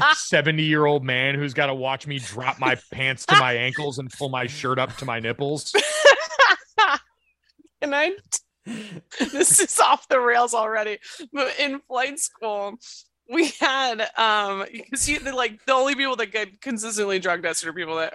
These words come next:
Speaker 2: like, work for the government or in sports, <laughs> basically.
Speaker 1: Yeah.
Speaker 2: And so there
Speaker 1: Yeah.
Speaker 2: would be, like, days where, like, base wide, you know, like, or whatever, everyone in flight school had to go <laughs> get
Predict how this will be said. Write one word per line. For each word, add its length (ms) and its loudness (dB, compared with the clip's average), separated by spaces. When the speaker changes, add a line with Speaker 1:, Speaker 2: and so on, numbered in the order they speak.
Speaker 2:
like, 280 -6
work 260 -6
for 120 -6
the 80 -8
government 580 -2
or 280 0
in 160 -6
sports, 520 -4
<laughs> 140 2
basically. 540 2
Speaker 1:
Yeah. 160 8
Speaker 2:
And 220 6
so 340 8
there 180 2
Speaker 1:
Yeah. 60 2
Speaker 2:
would 160 -4
be, 200 0
like, 340 2
days 340 2
where, 300 -4
like, 280 -4
base 360 4
wide, 720 2
you 120 -4
know, 60 -2
like, 160 -4
or 160 -2
whatever, 320 -4
everyone 320 0
in 60 -4
flight 240 -2
school 220 -2
had 100 2
to 100 -8
go 240 0
<laughs> 0 -
get 300 -2